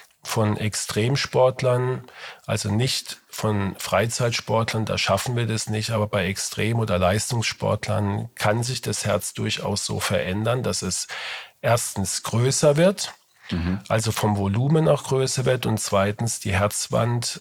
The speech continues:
Speaker 1: kräftiger und dicker wird, um diese chronische Sportbelastung zu erreichen. Also zum Beispiel bei Fahrradprofis, bei Rennradprofis sehen wir das immer, ne?
Speaker 2: Somit ist aber das Sportlerherz nicht so gut, wie sich's grad, äh, anhört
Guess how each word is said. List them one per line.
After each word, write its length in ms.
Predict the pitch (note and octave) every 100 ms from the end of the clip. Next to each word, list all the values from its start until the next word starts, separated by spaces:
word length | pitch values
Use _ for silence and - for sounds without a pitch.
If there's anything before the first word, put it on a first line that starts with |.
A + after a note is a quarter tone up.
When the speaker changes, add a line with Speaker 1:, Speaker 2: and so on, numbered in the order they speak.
| -
Speaker 1:
kräftiger 580 | - A2+ A2+ - A#2 A#2
und 140 | G#2 G#2
dicker 320 | A#2 A#2+ A2
wird, 260 | A#2+ A#2+ - -
um 360 | D3 D#3+ F3+ - - - -
diese 260 | A#2+ A#2+
chronische 640 | - A2 A2 A#2+ A#2 A2+ G#2+
Sportbelastung 1200 | - G#2 G#2+ - G#2+ F#2+ F#2+ - G#2 G2+ G2 F#2+ - - - -
zu 540 | - G#2 G2 G2 F#2+ - _ _
erreichen. 680 | A2+ G2+ F#2+ A2+ A#2+ - -
Also 200 | D#2+ -
zum 160 | - E2
Beispiel 360 | D#2+ - G2
bei 320 | F2+ E2 D#2+
Fahrradprofis, 1400 | E2 G#2 F#2 G2 - - - G2+ F#2+ - G2+ F2+ F2 -
bei 160 | - F#2
Rennradprofis 960 | F#2 G2+ G2 F#2 - G#2 F#2+ G2+ F#2 -
sehen 220 | F#2 G2
wir 60 |
das 240 | F2+ F#2 -
immer, 400 | - A#2+ F2+ - - -
ne? 240 | G1+ A1+ - _ - - -
Speaker 2:
Somit 300 | - E2+ F2+
ist 120 | F#2+
aber 140 | E2+
das 120 | D#2+ -
Sportlerherz 800 | - - - F#2 E2 F#2 - E2+
nicht 160 | E2+
so 160 | - D#2
gut, 260 | - -
wie 80 | F2+
sich's 240 | D#2+ D2+ -
grad, 400 | E2+ D#2 - -
äh, 240 | D#2+ D#2+ -
anhört 340 | G2 D#2+